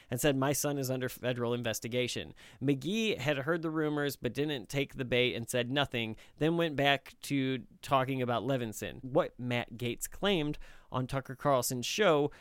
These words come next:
is that his dad was wired and recorded the conversation with McGee. The audio is yet to be released, but Matt Gaetz claims it will provide proof. McGee offered to help get rid of the investigation into Matt's exchange for the twenty-five million dollars to free Levinson.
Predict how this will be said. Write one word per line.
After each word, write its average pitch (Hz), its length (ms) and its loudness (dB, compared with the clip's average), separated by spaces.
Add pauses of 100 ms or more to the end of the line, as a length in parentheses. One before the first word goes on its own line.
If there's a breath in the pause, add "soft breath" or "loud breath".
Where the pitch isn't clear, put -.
(120)
is 127 160 -2
that 139 140 2
his 131 160 0
dad 127 360 0
was 123 140 -4
wired 127 260 2
and 127 100 -2
recorded 123 380 -2
the 113 80 -4
conversation 113 580 -4
with 104 140 -12
McGee. 117 540 -4
The 120 100 -4
audio 147 320 4
is 127 140 -2
yet 143 380 0
to 135 100 -6
be 127 120 -2
released, 160 440 0
but 131 120 0
Matt 127 220 -2
Gaetz 131 260 -2
claims 156 380 0
it 131 100 0
will 127 140 -2
provide 117 400 0
proof. 175 400 0 (760 loud breath)
McGee 156 480 2
offered 156 540 2
to 135 140 2
help 143 360 0
get 143 200 2
rid 156 140 2
of 143 80 -4
the 143 100 0
investigation 127 760 0
into 113 240 -6
Matt's 120 400 0
exchange 147 560 -2
for 139 140 -2
the 135 80 -6
twenty-five 120 600 -2
million 113 360 -4
dollars 107 440 -2
to 113 120 -4
free - 260 -6
Levinson. 101 640 -6